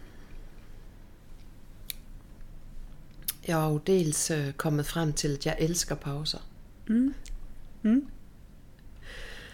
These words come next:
Speaker 1: Och att jag också har en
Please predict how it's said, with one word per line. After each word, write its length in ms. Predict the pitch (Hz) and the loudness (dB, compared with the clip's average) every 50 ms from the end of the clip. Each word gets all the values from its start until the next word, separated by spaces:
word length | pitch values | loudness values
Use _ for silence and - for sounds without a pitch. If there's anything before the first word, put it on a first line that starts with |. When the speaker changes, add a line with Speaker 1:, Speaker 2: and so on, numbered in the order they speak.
| - - - - - - - - - - - - - - - - - - - - - - - - - - - - - - - - - - - | -14 -14 -14 -14 -12 -8 -6 -4 -4 -4 -4 -4 -6 -10 -10 -12 -14 -14 -14 -14 -14 -14 -14 -14 -14 -14 -14 -12 -12 -12 -10 -10 -10 -6 -2
Speaker 1:
Och 680 | 165 165 160 160 156 156 151 151 151 151 147 147 151 - - - - - - - - - - - - - - - - - - - - - - - - - - - - - - - - - - - - - - - - - - - - - - - - - - | 0 0 2 2 2 4 4 4 4 4 2 2 -2 -4 -8 -12 -12 -12 -12 -12 -12 -12 -12 -14 -14 -14 -14 -16 -16 -16 -16 -16 -16 -16 -14 -14 -14 -14 -14 -14 -16 -16 -16 -14 -16 -16 -16 -14 -16 -16 -16 -18 -18 -18 -18 -18 -18 -18 -18 -18 -12 0 4
att 580 | 170 170 165 160 - - - - - - - - - - - - - - - - - - - - - - - - - - - - - - - - - - - - - - - - - - - - - - - - - - - - - - - - - - - - - - - - - - | 6 6 6 6 4 4 6 8 8 8 6 2 -8 -12 -14 -14 -14 -16 -16 -16 -16 -18 -20 -18 -18 -18 -18 -18 -18 -18 -18 -18 -18 -16 -16 -16 -16 -16 -18 -18 -18 -16 -16 -16 -16 -18 -18 -18 -18 -18 -18 -18 -18 -18 -18 -18 -18 -16 -16 -16 -16 -16 -18 -18 -18 -18 -18 -18 -10 0
jag 120 | - 160 | 0 2
också 180 | 160 - - 240 | 4 4 4 4
har 260 | 214 214 220 226 220 | 6 6 8 8 8
en 180 | 208 190 175 | 8 8 6